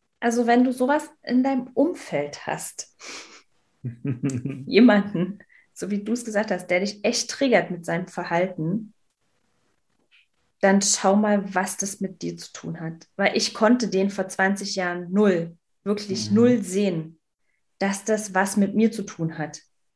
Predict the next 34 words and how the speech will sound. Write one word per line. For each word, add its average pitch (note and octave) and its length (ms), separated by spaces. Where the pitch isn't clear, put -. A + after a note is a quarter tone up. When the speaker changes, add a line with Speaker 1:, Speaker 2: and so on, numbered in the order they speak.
Speaker 2:
Weil C3 200
es C#3 140
triggert F3+ 300
ein D#3+ 80
Gefühl E3 340
in C#3 180
mir, C#3+ 340
das B2 160
ich B2+ 100
nicht B2+ 160
spüren B2+ 360
will. G2+ 280
Speaker 1:
Ja, A#3 460
und A#3 240
dass A3 360
das A3+ 260
für A#3+ 120
mich A#3+ 320
eigentlich B3 320
die A3+ 160
Erlaubnis G#3+ 480
war, G3+ 60
also G3 120
dass G#3 160
mein G3+ 240
Kind F#4 340
in G#3 160
dem G#3+ 140
Moment A3+ 460
das G#3+ 180
Geschenk C#4 500
für F#3 100
mich F3 320
war D#3+ 400